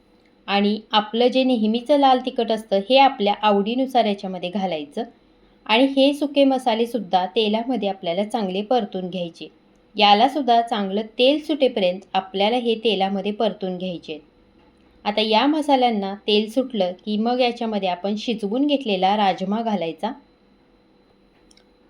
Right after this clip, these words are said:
आता राजमासुद्धा आपल्याला या मसाल्यांच्या मध्ये मिनिटभर चांगलं परतून घ्यायचं, म्हणजे हा मसाला या भाजीला चांगला कोट होतो आणि मग भाजीला चव देखील चांगली येते.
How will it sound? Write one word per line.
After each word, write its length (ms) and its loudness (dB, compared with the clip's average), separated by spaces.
आता 200 8
राजमासुद्धा 800 4
आपल्याला 600 0
या 240 0
मसाल्यांच्या 640 0
मध्ये 300 -6
मिनिटभर 680 0
चांगलं 460 -4
परतून 520 0
घ्यायचं, 360 -6
म्हणजे 340 -4
हा 200 -2
मसाला 520 2
या 160 4
भाजीला 560 2
चांगला 400 -2
कोट 360 2
होतो 420 -2
आणि 220 -2
मग 200 -2
भाजीला 480 2
चव 360 4
देखील 360 -2
चांगली 340 -4
येते. 320 -8